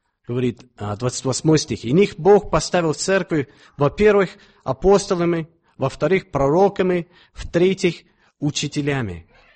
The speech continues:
Апостолы идут первые и, и здесь, и в других списках.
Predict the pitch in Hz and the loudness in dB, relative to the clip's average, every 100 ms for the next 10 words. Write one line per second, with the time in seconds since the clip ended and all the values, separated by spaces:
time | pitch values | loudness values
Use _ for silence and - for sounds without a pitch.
0 | _ _ _ _ _ _ _ _ _ _ | _ _ _ _ _ _ _ _ _ _
1 | _ - - 131 - 165 - 143 135 127 | _ -20 -6 -6 -2 -4 -2 -2 -2 -2
2 | 127 - 180 190 180 151 104 120 - 117 | -6 0 2 2 2 0 -2 -6 -6 -6
3 | 120 110 139 180 - 135 131 139 175 - | -6 -4 0 0 0 -4 -4 -4 -4 -6
4 | 131 113 - 76 | -6 -8 -10 -18